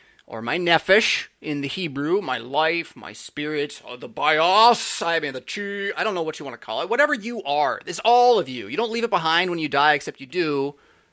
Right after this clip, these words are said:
the dust part, but Wow, that gets com-, complex. Resurrection talk. Now, this body that you are that regenerates itself from the food you eat every seven years, so that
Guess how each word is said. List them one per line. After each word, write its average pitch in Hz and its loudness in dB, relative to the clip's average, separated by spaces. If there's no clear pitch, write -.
the - -20
dust 151 0
part, 110 0
but - -6
Wow, 104 0
that - -2
gets - -8
com-, 107 -8
complex. 95 -8
Resurrection 110 -2
talk. 90 -14
Now, 143 2
this 143 -2
body 180 2
that 165 -6
you 160 -6
are 123 2
that 107 -6
regenerates 185 2
itself 160 2
from 139 -4
the 123 -8
food 165 -4
you 147 -2
eat 139 0
every 143 -4
seven 147 2
years, 131 0
so - -16
that - -4